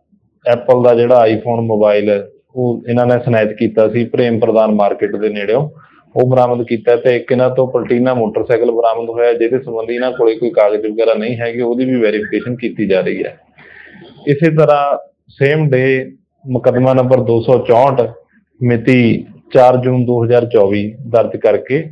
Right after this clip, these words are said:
ਮੁਖਬਰੀ ਦੇ ਆਧਾਰ ਤੇ ਇਹਦੇ ਵਿੱਚ ਦੋ ਦੋਸ਼ੀ ਤਲਵਿੰਦਰ ਸਿੰਘ ਤੇ ਗੁਰਪ੍ਰੀਤ ਸਿੰਘ, ਦੋਨੋਂ ਵਾਸੀ ਕਰਮਗੜ੍ਹ,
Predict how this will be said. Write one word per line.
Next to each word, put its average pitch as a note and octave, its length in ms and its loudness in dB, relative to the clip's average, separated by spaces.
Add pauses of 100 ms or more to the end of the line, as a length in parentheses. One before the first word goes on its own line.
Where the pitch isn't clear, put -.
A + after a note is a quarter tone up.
ਮੁਖਬਰੀ A#2 400 -2
ਦੇ A#2 120 2
ਆਧਾਰ A2+ 320 2
ਤੇ D3 220 -4 (500)
ਇਹਦੇ C#3 160 2
ਵਿੱਚ D3 220 2
ਦੋ B2+ 240 4
ਦੋਸ਼ੀ B2 360 -2
ਤਲਵਿੰਦਰ A#2+ 600 2
ਸਿੰਘ C#3 300 -2
ਤੇ C#3+ 160 0
ਗੁਰਪ੍ਰੀਤ A2+ 540 0
ਸਿੰਘ, C3 340 -4 (120)
ਦੋਨੋਂ C3 380 0
ਵਾਸੀ A#2+ 560 0 (540)
ਕਰਮਗੜ੍ਹ, B2+ 540 4